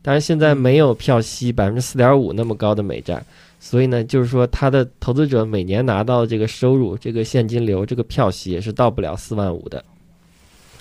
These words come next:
Speaker 2: 嗯。
Speaker 1: 那么他这里面百分之四点五的到期收益率肯定是对的，那这个是如何体现的呢？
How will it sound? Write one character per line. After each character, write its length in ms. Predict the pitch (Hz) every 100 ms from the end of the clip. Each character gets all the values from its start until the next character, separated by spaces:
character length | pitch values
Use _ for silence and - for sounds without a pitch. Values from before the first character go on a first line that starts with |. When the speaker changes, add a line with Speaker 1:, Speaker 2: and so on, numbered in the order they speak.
| - - - - _ -
Speaker 2:
嗯。 420 | 120 117 107 107 113
Speaker 1:
那 140 | 170 170
么 180 | 151
他 260 | 135 - 160
这 160 | 156 156
里 120 | 117
面 280 | 95 98 95 _ _
百 100 | -
分 80 | 117
之 60 | 143
四 160 | -
点 180 | 143 156
五 80 | 131
的 60 | 107
到 160 | 135 127
期 200 | - 147
收 260 | 160 156
益 20 |
率 200 | 160 143
肯 180 | - 101
定 140 | 98 107
是 80 |
对 240 | 110 131 98
的， 100 | 67
那 120 | 110 120
这 140 | 135
个 140 | 123
是 160 | 107 117
如 120 | 113
何 140 | 117 123
体 180 | -
现 200 | - 113
的 100 | 104
呢？ 180 | 87 82